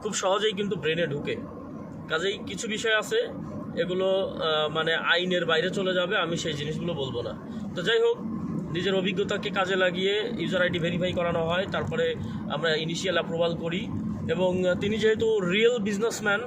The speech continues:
তিনি ইনভেস্ট করবেন এখানে, তাই ওনার জন্য করা হয়, আহ, মোবাইল ফোনস অ্যান্ড অ্যাক্সেসরিজ ট্রেডিং এলএলসি লাইসেন্সটা। আপনারা লাইসেন্সের কপিটাও দেখতে পাবেন, আহ, আমার ইয়েতে, কমিউনিটি পোস্টে।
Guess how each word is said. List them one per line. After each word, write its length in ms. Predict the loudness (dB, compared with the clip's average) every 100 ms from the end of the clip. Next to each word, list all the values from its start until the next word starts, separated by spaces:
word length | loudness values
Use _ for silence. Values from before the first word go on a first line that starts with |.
| -6
তিনি 160 | -4 0
ইনভেস্ট 580 | 0 0 0 2 2 2
করবেন 300 | 0 2 0
এখানে, 360 | 2 2 2 0 -6 -8 -10 -12 -6
তাই 360 | 0 2 2 2
ওনার 320 | 2 2 2
জন্য 220 | 0 0
করা 260 | 2 2 2
হয়, 320 | 4 2 0
আহ, 1160 | -2 -8 -8 -4 -2 -2 -2 0 2 2 -2 -2
মোবাইল 640 | -2 2 4 4 2 -2 -6 -6 0
ফোনস 280 | 0 0
অ্যান্ড 240 | 0 0 0
অ্যাক্সেসরিজ 640 | -2 -2 -4 -2 -2 -4
ট্রেডিং 420 | -2 0 0 0
এলএলসি 360 | 2 2 0 0
লাইসেন্সটা। 580 | 0 0 -4 -2 -2 -4 -8 -10 -6
আপনারা 280 | -4 0 2
লাইসেন্সের 540 | 2 0 -2 0 -2
কপিটাও 480 | 0 -2 -2 0 0
দেখতে 260 | 0 -4 -2
পাবেন, 400 | 0 0 -2 -4
আহ, 720 | -8 -10 -12 -4 0 2 2
আমার 160 | 2 2
ইয়েতে, 380 | 0 2 0 -2 -10 -4
কমিউনিটি 340 | -2 -2 -2
পোস্টে। 340 | -4 -6 -4